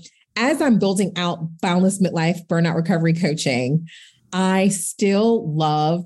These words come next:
talking to my ladies about perimenopause. And I'm trying, I would love to bring those two worlds together,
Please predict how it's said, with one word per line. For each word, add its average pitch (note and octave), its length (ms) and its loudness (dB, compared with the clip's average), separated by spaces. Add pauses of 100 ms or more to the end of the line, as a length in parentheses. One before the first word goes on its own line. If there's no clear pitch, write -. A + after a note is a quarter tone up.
talking F3 260 -4
to G3 100 -2
my F3+ 80 0
ladies F3 280 2
about G3 220 -6
perimenopause. G#3 800 -2
And F#3+ 100 -4
I'm F3+ 140 0
trying, A#3 460 -2
I G3 80 0
would G#3+ 180 0
love G3+ 500 0
to - 120 0
bring F3+ 420 0
those E3+ 280 0
two - 160 -4
worlds D#3+ 440 -2
together, E3 600 0